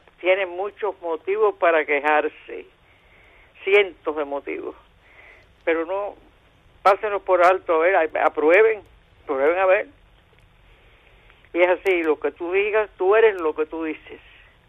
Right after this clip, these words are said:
y lo que piensas. Si piensas bien, bien te mandan. Si piensas mal, no te mandan nada. No, como estás tan mal, ¿para qué te voy a hacer a dar nada? Así que hoy que empieza Tauro,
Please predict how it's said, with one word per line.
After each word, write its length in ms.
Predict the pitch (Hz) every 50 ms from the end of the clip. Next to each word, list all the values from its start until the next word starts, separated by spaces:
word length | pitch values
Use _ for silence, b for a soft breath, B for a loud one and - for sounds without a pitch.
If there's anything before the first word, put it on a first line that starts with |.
| _ _ -
y 60 | 147
lo 140 | 143 147 139
que 120 | - 139
piensas. 600 | 123 - - 151 151 139 143 - - - - - - - - - - - _ _ _ _ _ _ _ b b b b b b b b _ - -
Si 80 | 151
piensas 500 | 143 - 156 160 170 170 - 185 160 151
bien, 420 | - 170 170 180 202 220 226 - - _ b b b b b b b b b b -
bien 260 | 156 147 160 175 170
te 140 | - - 156
mandan. 420 | 147 143 135 135 135 131 - - - _ _ _ _ _ _ _ _ - - - - - -
Si 100 | 170 151
piensas 480 | - - 165 175 180 - - 185 170 165
mal, 240 | 170 175 185 196 196
no 100 | 185 175
te 120 | 175 170
mandan 360 | 165 165 160 160 160 151 147
nada. 320 | 139 139 139 147 - - - - _ b b b b b b b b b b b b b _ _ _ _ _ _ -
No, 120 | 208 214
como 200 | - 226 196 175
estás 260 | 165 - - 185 185 -
tan 180 | - 190 185 180
mal, 140 | 185 196 208
¿para 180 | - - 196 -
qué 100 | 180 180
te 100 | - 175
voy 160 | 165 170 175
a 40 | 170
hacer 200 | 170 - 175 170
a 100 | 165 165
dar 160 | 170 165 170 170
nada? 320 | 165 165 170 - - - - - - - _ _ _ _ _ _ _ _ _ _ _ _ _ _ _ _ _ _ _ _ _ _ b b b b b b b b b b b b b _ -
Así 280 | 151 - - 180 175
que 160 | 175 - 185
hoy 240 | 180 185 190 190 175
que 120 | - - 160
empieza 460 | 156 - - 185 185 180 - 180 175
Tauro, 580 | - - 165 160 156 156 156 156 156 160 165